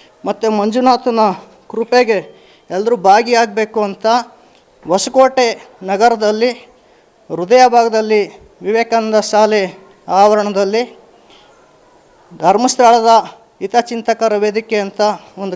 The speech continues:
ಕಾರ್ಯಕ್ರಮನ ಹಮ್ಮಿಕೊಂಡಿದ್ದೀವಿ. ಹತ್ತೊಂಬತ್ತನೇ ತಾರೀಕು ಸಂಜೆ ಆರು ಗಂಟೆಗೆ,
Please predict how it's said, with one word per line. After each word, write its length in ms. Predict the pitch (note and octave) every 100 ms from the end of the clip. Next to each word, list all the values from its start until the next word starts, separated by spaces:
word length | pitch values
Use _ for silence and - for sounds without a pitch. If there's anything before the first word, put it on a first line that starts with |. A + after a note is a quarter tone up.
| F#3
ಕಾರ್ಯಕ್ರಮನ 580 | G3+ A3 G#3+ G3+ G3+ F#3+ F#3
ಹಮ್ಮಿಕೊಂಡಿದ್ದೀವಿ. 760 | G3 F#3+ G3+ G3 F#3+ F3 G#3+ A#3 - - _
ಹತ್ತೊಂಬತ್ತನೇ 580 | D#3+ E3 G#3+ G#3 G#3 G#3 G3+
ತಾರೀಕು 400 | G#3 G3+ G3+ A#3+ B3+ B3 - _ _
ಸಂಜೆ 360 | - G3+ G3+ G3 F3+
ಆರು 140 | G3 A3+ G#3+
ಗಂಟೆಗೆ, 440 | G#3 G#3+ F#3